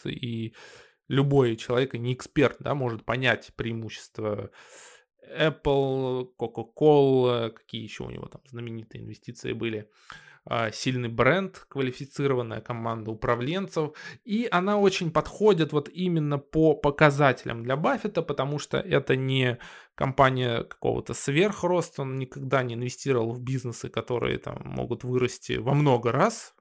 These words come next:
потому что он считал их слишком рискованными. Это компания умеренного роста выручки, с понятным бизнесом, с высокими показателями эффективности, поэтому это классическая покупка Баффета. И, и на самом деле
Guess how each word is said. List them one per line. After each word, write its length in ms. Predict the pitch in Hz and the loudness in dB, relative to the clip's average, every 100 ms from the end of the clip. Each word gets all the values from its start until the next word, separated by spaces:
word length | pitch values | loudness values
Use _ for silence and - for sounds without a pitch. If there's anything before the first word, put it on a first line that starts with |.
| - | -14
потому 140 | 113 | -12
что 160 | - 120 | -10 -10
он 80 | |
считал 320 | 117 - 117 107 | -10 0 0 0
их 80 | |
слишком 440 | - 139 127 - 123 | -4 -4 -4 -4 -6
рискованными. 760 | 117 - 247 254 214 202 196 - - - - | -8 -2 0 0 -2 -4 -4 -6 -14 -20 -8
Это 180 | 135 151 | -2 0
компания 600 | 165 165 190 170 131 123 | 0 4 4 6 2 0
умеренного 680 | 131 143 147 127 120 117 120 | 0 4 4 4 -2 -4 0
роста 260 | 123 - | -2 0
выручки, 520 | 196 262 214 - - 80 | -2 0 -2 -6 -8 -8
с 120 | - | -10
понятным 680 | - 151 156 135 135 123 131 | -4 0 2 2 -2 -6 -4
бизнесом, 540 | 240 208 214 - 185 | -4 -4 -8 -8 -8
с 140 | 165 | -10
высокими 560 | 127 147 - 160 - 131 | -2 0 2 0 0 -6
показателями 640 | 123 - 123 123 - 123 | -6 -6 -4 -4 -4 -6
эффективности, 800 | 127 - - 277 233 208 - 170 - - | -6 -8 -8 -6 -4 -4 -4 -6 -8 -6
поэтому 400 | - 156 190 147 | 0 0 0 -2
это 400 | 147 151 139 131 - | 0 2 2 0 -6
классическая 680 | - 135 - 147 - - 123 | -4 -2 -2 -6 -8 -6 -4
покупка 440 | 135 - 135 - | -4 -6 -4 -2
Баффета. 560 | 131 196 - 214 170 160 - - - - _ | 0 0 -2 -2 0 -2 -6 -16 -18 -20 _
И, 960 | 147 160 151 147 139 135 - - - - _ | -2 0 2 2 0 -2 -2 -6 -10 -18 _
и 400 | 185 180 175 160 | -10 -8 -4 -2
на 120 | 151 | -2
самом 280 | 147 170 160 | -2 -2 0
деле 500 | 151 156 143 135 - | 2 4 4 2 -2